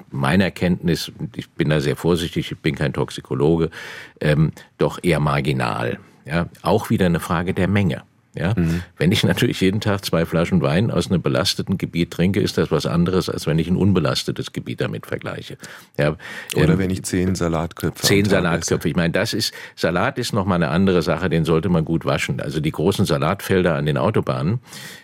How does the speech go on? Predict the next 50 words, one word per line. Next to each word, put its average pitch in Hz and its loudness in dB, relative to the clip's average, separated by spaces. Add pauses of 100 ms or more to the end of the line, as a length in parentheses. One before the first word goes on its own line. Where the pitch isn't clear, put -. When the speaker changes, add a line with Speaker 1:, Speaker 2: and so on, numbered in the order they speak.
(120)
Speaker 1:
ähm, 82 4
die 90 -2
führen 113 2
einfach - -2
dazu, 104 0
dass 87 0
der 82 2
Salat 78 0
auf 78 0
seiner 80 0
Oberfläche 85 0
hat, 76 -4
der 82 2
so 85 0
eine 85 4
leichte 78 0
Fettschicht. - -4 (160)
Speaker 2:
Ja. 87 2
Speaker 1:
Ja? 107 2 (300)
Und - -4
da 71 2
bleibt 80 -2
natürlich 82 0
viel 69 -2
hängen. 67 0
Deswegen 98 -2
sollte 92 2
man 85 2
Salat 76 0
gut 73 -4
waschen - 0
und - 0
ich - -8
denke, 85 0
dann 82 -2
kann 80 -2
man 73 0
ihn 69 -4
essen. - -10
Speaker 2:
Was 90 -2
ist 95 -2
mit 92 0
Obst? - -2 (280)
Beispielsweise 95 -2
Speaker 1:
Gilt 107 4
Speaker 2:
mit 90 0
Speaker 1:
das 92 0
Speaker 2:
Äpfeln, 90 2
Speaker 1:
Gleiche, 104 2
Speaker 2:
ja? 85 -2